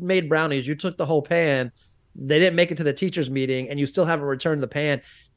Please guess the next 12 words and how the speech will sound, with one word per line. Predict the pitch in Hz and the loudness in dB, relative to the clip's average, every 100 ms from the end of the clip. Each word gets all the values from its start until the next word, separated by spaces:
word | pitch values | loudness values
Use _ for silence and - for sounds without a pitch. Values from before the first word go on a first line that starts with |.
| _ | _
And, | 151 143 127 - - | -4 -4 -8 -14 -6
and, | 151 139 135 | -4 -4 -6
uh, | 147 135 127 - - | -8 -6 -8 -8 -8
<laughs> | 175 | -4
P | - | 2
J's | 202 214 | 4 4
like, | 190 | 2
"I | |
just | 135 | 2
want | 170 165 | 2 2
some | 156 | 2
brownies." | 160 180 156 123 | 4 4 2 -2